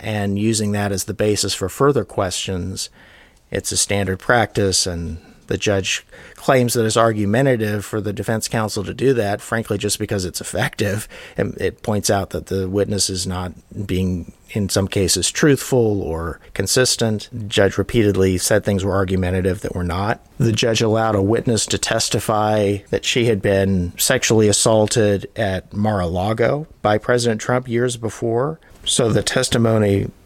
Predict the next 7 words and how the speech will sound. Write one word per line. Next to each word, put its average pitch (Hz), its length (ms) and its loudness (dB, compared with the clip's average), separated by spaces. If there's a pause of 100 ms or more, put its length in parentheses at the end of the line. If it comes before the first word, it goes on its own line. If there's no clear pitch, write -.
by 113 320 2
this 107 300 2
Natasha 110 680 2
Stoyanov 113 1000 2 (300)
was 113 320 2
allowed, 107 640 2 (100)
and 104 800 -2